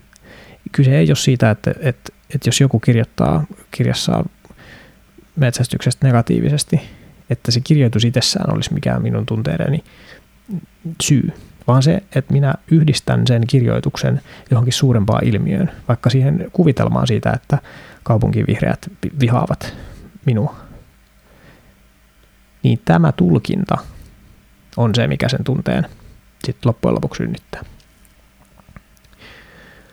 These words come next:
Tunteiden vahvuus y-, yleensä on siinä, että ne on monesti hyödyllisiä vihjeitä siitä, että mitä kohti minun kannattaa mennä tai mistä mun kannattaa mennä poispäin.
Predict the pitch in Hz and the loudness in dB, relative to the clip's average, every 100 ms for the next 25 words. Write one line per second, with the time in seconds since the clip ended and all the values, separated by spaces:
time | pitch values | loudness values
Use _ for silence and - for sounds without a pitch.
0 | _ _ _ _ _ - 156 175 85 73 | _ _ _ _ _ 0 2 4 2 2
1 | 50 - 139 135 135 135 - - 135 151 | -2 2 2 4 2 2 -2 -4 0 2
2 | 147 120 113 123 127 - - - - _ | 2 2 0 0 0 -2 -2 -2 -2 _
3 | - 143 135 135 - 143 151 156 - 127 | -2 0 0 -2 -2 0 2 2 2 2
4 | 131 120 104 110 110 127 131 135 - 127 | 4 2 2 0 0 0 2 0 -2 -2
5 | 143 123 160 - - 123 - - 143 127 | 0 0 -2 -4 -8 -8 -8 -6 0 0
6 | 120 113 - 131 127 131 131 131 - 117 | 2 0 0 0 0 0 0 -2 0 0
7 | 120 117 131 - - - - 110 107 - | 2 0 -4 -10 -20 -10 -2 0 0 -2
8 | 117 - - - _ 147 117 110 123 135 | -6 -2 -4 -4 _ -10 -8 -4 -4 -4
9 | - 117 123 - 117 - - | -4 -6 -6 -4 -6 -4 -4